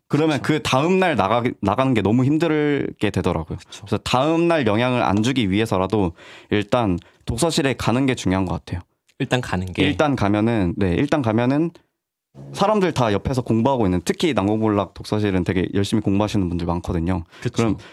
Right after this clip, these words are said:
Speaker 1: "아, 그래도 좀 늦었지만 지금이라도 해야겠다."라고 하면은 뭐 될 것 같아요.
Speaker 2: 음.
Speaker 1: 네.
Speaker 2: 알겠-, 저도 마찬가지로 그,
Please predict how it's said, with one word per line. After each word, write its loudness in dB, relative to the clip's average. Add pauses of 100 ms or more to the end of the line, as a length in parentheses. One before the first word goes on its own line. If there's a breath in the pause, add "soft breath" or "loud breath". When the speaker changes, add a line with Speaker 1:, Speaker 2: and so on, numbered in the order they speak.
(120)
Speaker 1:
"아, -4
그래도 -2 (380)
좀 0
늦었지만 0
지금이라도 0
해야겠다."라고 -2
하면은 0 (800 loud breath)
뭐 0 (560 soft breath)
될 -2
것 -4
같아요. -6 (360)
Speaker 2:
음. -14
Speaker 1:
네. -4 (1500 soft breath)
Speaker 2:
알겠-, -14
저도 -2
마찬가지로 -2
그, -2